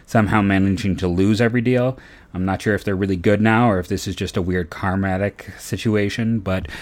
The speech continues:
that's where we are with the Indians. Um, you know, there's not, there's not too much else to talk about. I will say it is kind of interesting as I'm just sitting here with M L B trade rumors up that you,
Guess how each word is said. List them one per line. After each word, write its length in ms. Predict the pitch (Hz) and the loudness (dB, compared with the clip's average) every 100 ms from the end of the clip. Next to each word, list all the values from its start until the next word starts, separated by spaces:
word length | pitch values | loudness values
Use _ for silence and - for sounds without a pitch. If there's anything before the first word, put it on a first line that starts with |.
| - - - - | -16 -18 -20 2
that's 200 | 135 - | 4 6
where 120 | 123 | 8
we 100 | 110 | 8
are 160 | 95 95 | 6 2
with 120 | 92 | 0
the 100 | 87 | -2
Indians. 500 | 87 87 90 90 87 - - - - - _ _ - | -2 0 -2 -2 -6 -16 -20 -20 -20 -20 _ _ -4
Um, 560 | 120 123 120 120 120 101 - - _ _ - 254 | 2 2 4 2 0 -4 -16 -20 _ _ -20 -8
you 60 | 160 | 0
know, 120 | 139 | 2
there's 200 | 143 135 | 2 2
not, 320 | 156 156 151 - _ _ _ - _ _ _ _ _ - - _ _ _ _ - _ - | 0 0 -2 -6 _ _ _ -20 _ _ _ _ _ -20 -20 _ _ _ _ -20 _ -6
there's 180 | 120 117 | -4 0
not 280 | 131 131 | -2 -4
too 300 | - - 131 | -10 -4 0
much 260 | 131 127 127 | 2 0 -2
else 180 | 127 123 | -4 -4
to 80 | 127 | -4
talk 280 | 123 120 127 | -2 -2 -2
about. 360 | 123 123 131 - - - - - | -2 -2 -4 -10 -20 -20 -20 -10
I 100 | 98 | -2
will 180 | 113 123 | 2 0
say 220 | - 120 | 2 0
it 60 | 107 | 2
is 120 | 107 | -2
kind 260 | - 120 113 | -4 -2 0
of 300 | 110 101 104 | 0 -4 -8
interesting 600 | 113 110 117 107 - 113 104 | -4 -2 -2 -2 -2 -2 -2
as 120 | 98 | -4
I'm 140 | 101 | -4
just 160 | 101 - | -6 -6
sitting 220 | 104 95 | -6 -4
here 140 | 98 | -2
with 120 | 98 101 | -4 -4
M 140 | 98 | -4
L 120 | 101 | -2
B 260 | 95 95 95 | 0 0 -2
trade 360 | - 110 92 | -2 0 0
rumors 340 | 95 95 87 85 | 2 2 0 -2
up 220 | 95 95 | -4 -4
that 140 | 101 | -6
you, 180 | 90 110 | -2 -2